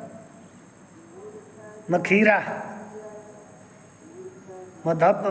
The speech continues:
ਮਖੀਰਾ ਜੈਸੇ ਮੱਛੀ, ਮੱਖੀ ਇਹ ਸ਼ਹਿਦ ਦੀ ਜਲ 'ਚ ਇਕਮਿਕ ਹੋਈ ਹੈ। ਉਹਨੇ ਘਰ ਬਣਾਇਆ ਹੈ।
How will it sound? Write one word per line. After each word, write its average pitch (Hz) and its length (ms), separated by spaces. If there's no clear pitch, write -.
ਮਖੀਰਾ 202 480
ਜੈਸੇ 196 480
ਮੱਛੀ, 202 500
ਮੱਖੀ 196 800
ਇਹ 214 120
ਸ਼ਹਿਦ 202 440
ਦੀ 202 220
ਜਲ 170 360
'ਚ 196 220
ਇਕਮਿਕ 208 440
ਹੋਈ 185 400
ਹੈ। 147 300
ਉਹਨੇ 220 200
ਘਰ 180 360
ਬਣਾਇਆ 190 520
ਹੈ। - 320